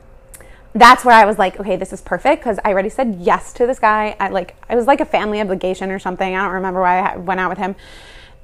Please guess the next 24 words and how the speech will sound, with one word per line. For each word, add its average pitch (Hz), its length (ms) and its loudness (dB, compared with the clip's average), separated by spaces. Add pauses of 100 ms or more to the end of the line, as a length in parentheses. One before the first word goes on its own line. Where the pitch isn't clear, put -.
(100)
And 226 180 0
even 262 120 2
though, 349 100 8
like, 302 140 4
my 226 160 4
parents 220 380 -2
don't 214 140 2
force 196 200 4
me 202 100 -4
to 196 60 -2
do 196 40 2
anything, 247 400 0
I 208 80 0
just, 190 240 -8
like, 208 280 0 (240)
I 226 60 -4
don't 269 100 2
remember 220 260 0
why 190 120 4
I 190 40 0
said 170 180 -8
yes. 165 300 -6
Anyway, 247 560 4 (1120)
I, 233 580 8